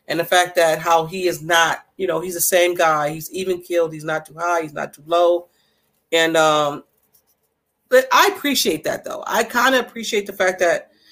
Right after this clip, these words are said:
you were even keeled. But when there's a splash play and there's something going on, I need my offense, my defense coordinator to maybe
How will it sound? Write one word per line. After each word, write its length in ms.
you 120
were 80
even 300
keeled. 440
But 300
when 320
there's 300
a 60
splash 580
play 220
and 80
there's 140
something 260
going 280
on, 360
I 200
need 540
my 220
offense, 400
my 120
defense 360
coordinator 540
to 140
maybe 500